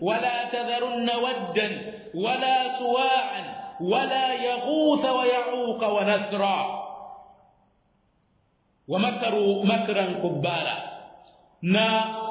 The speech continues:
wakafanya makri kubwa kabisa, wakafanya vitimbi, vitimbi vikubwa. وقالوا، na wakasema, "لا تذرن آلهتكم،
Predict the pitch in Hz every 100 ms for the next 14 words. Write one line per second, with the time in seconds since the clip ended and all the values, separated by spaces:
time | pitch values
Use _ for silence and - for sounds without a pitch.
0 | - 143 196 208 - 277 254 226 277 -
1 | 233 208 185 190 185 - - - - -
2 | _ - 262 294 254 226 208 196 196 175
3 | 123 - 139 156 202 254 269 254 226 202
4 | 277 277 254 208 - 269 269 226 226 -
5 | 302 285 233 - - - - - - 190
6 | 220 269 294 277 254 220 196 - 151 190
7 | 240 240 240 240 294 285 247 226 180 -
8 | - - 185 269 320 302 277 262 262 277
9 | 277 277 269 269 247 247 247 247 240 302
10 | - 277 262 240 165